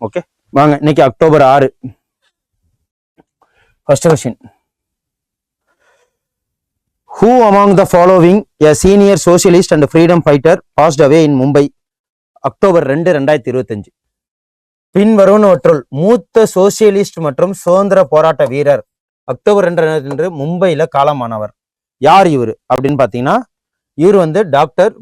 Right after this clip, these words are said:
குன்வந்த்ராய் கன்பத்லால் பாரிக். ஓகேவா? ஜி பேனிக் at ஹண்ட்ரட். ஆஹ், ரிமெம்பர், ஆஹ், இவர் வந்து என்னன்னா நூறாவது வயசுல இறந்திருக்கிறாரு. ஓகே, எப்போ அப்படின்னா ரெண்டாயிரத்தி இருபத்தஞ்சுல.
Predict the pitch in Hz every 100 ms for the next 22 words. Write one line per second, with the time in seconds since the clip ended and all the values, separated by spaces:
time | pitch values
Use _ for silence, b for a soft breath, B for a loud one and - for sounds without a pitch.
0 | 123 135 220 233 220 185 202 202 214 _
1 | _ _ _ _ _ - 170 202 185 202
2 | - 180 202 - _ _ 165 180 165 -
3 | _ _ _ 127 156 143 156 - _ _
4 | _ - 113 160 226 220 _ 151 165 180
5 | 214 - - 139 - 165 143 156 175 220
6 | _ _ _ _ _ 151 156 156 151 147
7 | 139 151 185 185 208 - 165 156 151 151
8 | 147 170 175 170 165 208 - 139 185 190
9 | 160 127 127 202 202 131 143 135 107 104
10 | - - 123 170 202 _ _ _ _ _
11 | 131 117 156 127 127 180 139 139 123 120
12 | 127 117 117 110